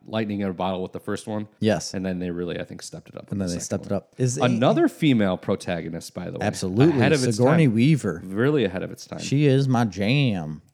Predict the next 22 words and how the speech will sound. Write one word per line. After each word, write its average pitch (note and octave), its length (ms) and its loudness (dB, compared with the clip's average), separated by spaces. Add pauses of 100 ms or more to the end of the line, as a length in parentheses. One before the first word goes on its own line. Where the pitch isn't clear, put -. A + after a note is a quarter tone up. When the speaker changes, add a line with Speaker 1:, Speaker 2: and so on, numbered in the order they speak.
(500)
Speaker 2:
And A#2+ 160 4
then C#3+ 140 6
she C3+ 200 2
brought A#2 400 2
it A#2+ 100 4
all B2 200 4
back A#2+ 380 2
when A2+ 120 0
she - 140 -4
was A#2 160 0
in B2+ 100 2
Avatar. A#2+ 640 -2 (640)
Speaker 1:
Yeah. D#3 300 4 (360)
Speaker 2:
She G2+ 160 0
Speaker 1:
Yeah. A#2+ 80 2
Speaker 2:
did. B2+ 460 2
I G2+ 100 -6
felt C#3+ 400 0
like A2 380 0
I G#2 160 0
was G2+ 160 -2
seeing, A#2 600 0